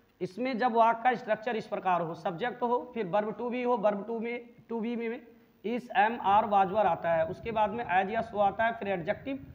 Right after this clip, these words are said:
पॉजिटिव डिग्री में रहेगा, फिर as लगेगा, फिर object। अगर इस प्रकार का sentence होगा तो comparative degree में बदलने के लिए जो last में है object है उसको शुरुआत में लिखेंगे, फिर उसके बाद में verb to be use करेंगे object के अनुसार।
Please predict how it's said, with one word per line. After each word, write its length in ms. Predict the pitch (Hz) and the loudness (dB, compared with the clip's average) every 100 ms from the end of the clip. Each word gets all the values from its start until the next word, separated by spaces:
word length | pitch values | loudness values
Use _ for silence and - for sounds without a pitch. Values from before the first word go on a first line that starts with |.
| - - | -20 -6
पॉजिटिव 320 | 185 196 - 220 | 2 2 2 -6
डिग्री 240 | 247 262 | -4 -2
में 100 | 254 | -2
रहेगा, 300 | 240 247 262 | 0 2 2
फिर 160 | 262 220 | 2 2
as 180 | 208 214 | 2 2
लगेगा, 320 | 226 240 247 | -2 0 0
फिर 160 | 247 202 | 0 2
object। 360 | 190 175 - | 2 2 -2
अगर 200 | 208 208 226 | -2 -2 -4
इस 80 | |
प्रकार 320 | - 226 233 240 | -6 2 2 2
का 80 | |
sentence 400 | 226 220 220 240 | -2 -2 -2 -4
होगा 200 | 220 196 226 - - - - - | -2 0 -2 -6 -16 -18 -18 -6
तो 80 | 214 | 0
comparative 500 | - 220 226 233 254 | 2 2 2 0 -2
degree 240 | 233 240 254 | -2 -2 -2
में 100 | 240 | -2
बदलने 300 | 208 208 233 | -2 -2 -4
के 120 | 240 | -6
लिए 160 | 240 247 | -6 -4
जो 100 | 240 | 2
last 320 | 196 202 233 | 4 4 0
में 120 | 240 | -2
है 100 | 240 | 0
object 460 | 190 185 165 233 240 | 2 2 0 -6 -4
है 60 | 247 | -4
उसको 280 | 220 - 262 | -6 -6 -6
शुरुआत 380 | 214 208 202 202 | 2 4 4 2
में 60 | |
लिखेंगे, 380 | 185 185 160 156 156 - - - | -2 -2 -4 -4 -8 -16 -20 -4
फिर 120 | 277 | -2
उसके 280 | 262 - 277 | -2 -4 0
बाद 240 | 233 220 240 | 6 6 4
में 100 | 247 | 0
verb 220 | 247 240 | 0 -2
to 140 | 233 226 | -4 -4
be 120 | 247 | -2
use 220 | 247 247 | -2 -4
करेंगे 340 | 208 208 220 254 - | -4 -2 -2 -4 2
object 380 | 180 165 208 - | 2 2 -6 -2
के 60 | 202 | 0
अनुसार। 380 | 180 160 156 | 0 0 -4